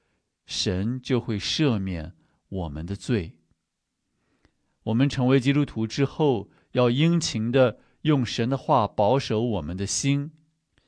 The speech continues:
如果魔鬼的引诱来犯，而我们抵挡没有彻底的话，我们就一定会发现自己心里还有不清洁的念头。神的话语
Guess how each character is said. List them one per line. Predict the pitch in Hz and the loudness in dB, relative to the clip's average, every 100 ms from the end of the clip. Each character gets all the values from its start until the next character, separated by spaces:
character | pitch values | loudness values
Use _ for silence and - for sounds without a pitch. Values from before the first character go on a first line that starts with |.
| _ _ _ _ _ _ | _ _ _ _ _ _
如 | 139 185 | 4 6
果 | 143 110 95 | 6 4 4
魔 | 104 127 185 | 2 2 4
鬼 | 143 107 | 2 2
的 | 143 | 2
引 | 151 120 87 | 2 2 2
诱 | 147 135 | 2 4
来 | 107 98 | 4 2
犯， | 123 - 190 110 - _ _ _ _ | 2 4 4 4 -4 _ _ _ _
而 | - 185 | 6 8
我 | 165 123 | 8 6
们 | 120 160 | 4 2
抵 | 131 170 | 2 4
挡 | 180 131 95 82 | 6 4 4 -4
没 | 107 160 | 0 2
有 | 117 | 2
彻 | - - 165 | -2 0 0
底 | 110 90 | 0 -4
的 | 73 | -6
话， | - 127 104 87 - _ _ _ _ | -2 0 0 -2 -12 _ _ _ _
我 | 101 | -8
们 | 87 98 | -6 -2
就 | 117 | -2
一 | 101 92 131 | 0 0 2
定 | 165 | 2
会 | 123 139 117 | 2 0 2
发 | 135 135 | 6 6
现 | 135 151 131 | 6 4 2
自 | 113 135 | 2 -2
己 | 87 82 | -4 -6
心 | - 123 123 | -4 0 0
里 | 107 80 - _ _ | 0 -4 -8 _ _
还 | - 104 | -6 0
有 | 117 98 73 - _ _ - | 2 0 -2 -10 _ _ -6
不 | 117 123 | -2 -2
清 | - - 156 156 | -2 0 0 -2
洁 | - 90 | -4 -4
的 | 98 | -2
念 | 113 147 127 85 | 0 2 2 0
头。 | 82 80 80 - _ _ _ _ _ _ _ _ _ _ _ _ _ | -8 -10 -12 -12 _ _ _ _ _ _ _ _ _ _ _ _ _
神 | - - 139 165 | -10 0 2 4
的 | |
话 | 170 202 170 147 | 2 4 4 4
语 | 104 78 | 0 -6